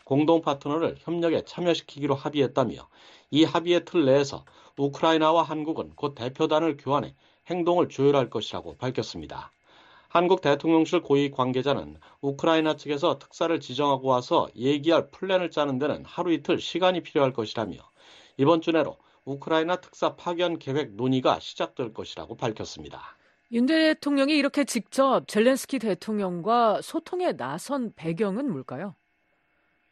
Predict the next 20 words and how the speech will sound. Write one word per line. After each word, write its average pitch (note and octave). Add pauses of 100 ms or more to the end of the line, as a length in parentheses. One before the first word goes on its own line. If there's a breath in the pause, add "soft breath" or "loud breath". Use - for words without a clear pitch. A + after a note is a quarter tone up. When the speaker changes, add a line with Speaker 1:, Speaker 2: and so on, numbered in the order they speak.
(340)
Speaker 1:
윤 D#3
대통령의 F#3
이번 C#3+
행보는 C#3
젤렌스키 E3
대통령과 D3+
통화에서 C#3 (260 soft breath)
한국과 E3+
우크라이나를 C#3 (360 soft breath)
북러 D3+
군사 D3
밀착의 D3+
이해 D3
관계자라고 C#3+
규정한 C#3
대목에서 A#2+
의미를 C3
읽을 C3+
수 -
있습니다. -